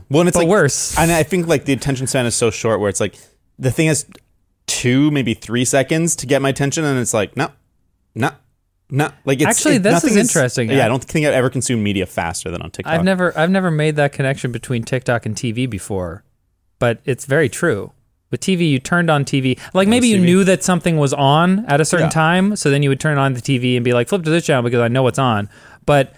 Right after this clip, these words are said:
Speaker 2: when people are just channel surfing and you just, like, are bored, so you turn on the T V.
Speaker 1: Hmm.
Speaker 2: This is, like, a foreign concept to me now 'cause I don't have cable and I haven't had it for,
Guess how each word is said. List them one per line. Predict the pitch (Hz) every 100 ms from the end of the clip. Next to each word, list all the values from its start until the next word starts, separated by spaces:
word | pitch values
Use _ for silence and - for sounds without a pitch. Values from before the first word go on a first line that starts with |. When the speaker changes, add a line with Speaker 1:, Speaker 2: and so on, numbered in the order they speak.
| _ _ _ -
Speaker 2:
when | 147
people | 147 180
are | 165
just | 143 -
channel | 151 160
surfing | 151 123 110 107 104
and | 113
you | 117
just, | 123 139
like, | 120 -
are | 120
bored, | 117 117 104 104
so | -
you | 120
turn | 135 131
on |
the | 113
T | - 123
V. | 117 110
Speaker 1:
Hmm. | 101
Speaker 2:
This | 135
is, | 151
like, | 156 160 - -
a |
foreign | 143 147 143 139
concept | 143 131 139 -
to |
me | 117 131
now | 151 160
'cause | 123
I | 120
don't | 113
have | 120 117 120
cable | - 120 135 139
and | 117
I |
haven't | 113 110
had | 104 113
it | 120
for, | - 104